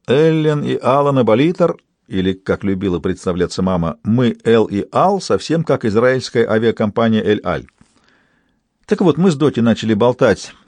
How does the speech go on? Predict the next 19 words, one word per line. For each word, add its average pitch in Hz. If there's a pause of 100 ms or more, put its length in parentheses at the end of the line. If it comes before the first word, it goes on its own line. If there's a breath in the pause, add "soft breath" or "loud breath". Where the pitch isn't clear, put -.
(160)
о 117
том 92
о 107
сем, 214
ну, 190
ты 110
понимаешь. 92 (520)
Раскины 139
уехали 117
из 107
города. 101 (840 soft breath)
У 127
Герти 143
Шварц 135
нашли 123
камни 120
в 110
желчном 123
пузыре. 127